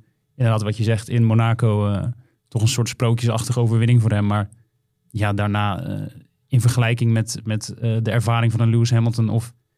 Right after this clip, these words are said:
gewoon de, het talent en de ervaring van Max Verstappen, dan denk ik niet dat, eh, dat Leclerc zich daarmee echt kan meten.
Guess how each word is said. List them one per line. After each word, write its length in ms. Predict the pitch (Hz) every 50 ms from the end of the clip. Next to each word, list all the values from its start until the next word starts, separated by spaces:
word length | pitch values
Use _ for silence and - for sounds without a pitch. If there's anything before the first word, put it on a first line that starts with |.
| _ _ _ _
gewoon 360 | _ - 123 113 113 117 113
de, 80 | 110 113
het 300 | 113 110 98 101 117 -
talent 400 | - 113 110 113 110 110 107 104
en 80 | 110
de 60 | 113 110
ervaring 320 | 113 110 120 110 113 113
van 100 | 107 113
Max 180 | 113 110 110 -
Verstappen, 420 | - 117 - 123 117 117 120 113
dan 160 | 110 104 104
denk 160 | 101 107 107
ik 80 | 107 107
niet 180 | 113 113 110 107
dat, 220 | 107 107 - -
eh, 200 | 107 104 - - 127 120 - _ _ _ _ _ _ _ _ _ _ _
dat 140 | _ 123 120
Leclerc 300 | 120 117 127 127 117 110
zich 140 | 104 113 113
daarmee 260 | 113 110 104 101 101
echt 120 | - 95 -
kan 140 | - 95
meten. 300 | 95 95 92 - - 120